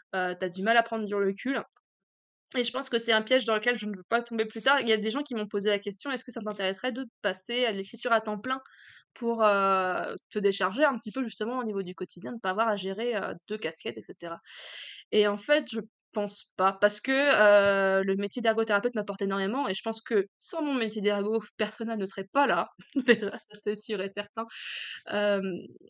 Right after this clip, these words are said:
et que j'ai besoin justement de me sortir de ma zone de confort et d'apprendre à connaître d'autres gens, même si je suis une grosse introvertie, mais de m'obliger à connaître et à comprendre certains parcours de vie parce que, heu, les, les autres auront toujours à nous apprendre.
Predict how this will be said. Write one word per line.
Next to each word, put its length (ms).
et 140
que 140
j'ai 180
besoin 500
justement 520
de 100
me 100
sortir 380
de 60
ma 120
zone 220
de 80
confort 560
et 160
d'apprendre 440
à 80
connaître 380
d'autres 500
gens, 280
même 180
si 120
je 80
suis 100
une 60
grosse 180
introvertie, 540
mais 120
de 60
m'obliger 420
à 280
connaître 440
et 20
à 80
comprendre 420
certains 300
parcours 360
de 100
vie 280
parce 220
que, 480
heu, 40
les, 120
les 300
autres 160
auront 220
toujours 320
à 60
nous 180
apprendre. 340